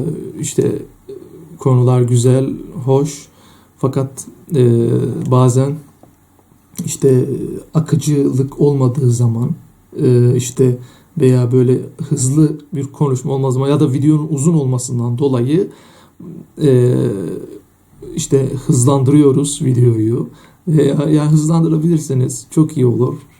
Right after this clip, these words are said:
sizin adınıza. Sonuçta ben doğaçlama konuşan bir insanım. Bir hazırlık, bir, e, yani spiker de değilim, bir sunucu da değilim. E,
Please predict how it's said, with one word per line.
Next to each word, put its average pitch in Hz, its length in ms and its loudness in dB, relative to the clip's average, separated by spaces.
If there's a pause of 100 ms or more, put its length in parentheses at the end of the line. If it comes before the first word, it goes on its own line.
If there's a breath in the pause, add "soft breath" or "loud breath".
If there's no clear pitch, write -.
(100)
sizin 131 280 2
adınıza. 120 600 0 (300 loud breath)
Sonuçta 160 460 2
ben 151 240 0
doğaçlama 123 500 0
konuşan 151 400 -12
bir 151 60 -8
insanım. 147 400 -12
Bir 120 100 -6
hazırlık, 127 680 -10
bir, 127 240 -8 (200)
e, - 80 -14 (760 soft breath)
yani 120 240 -2
spiker 127 560 -6
de 135 120 0
değilim, 143 440 -2
bir 123 200 -2 (420 loud breath)
sunucu 131 460 0
da - 60 -2 (120)
değilim. 120 480 -8 (840 loud breath)
E, 131 220 -8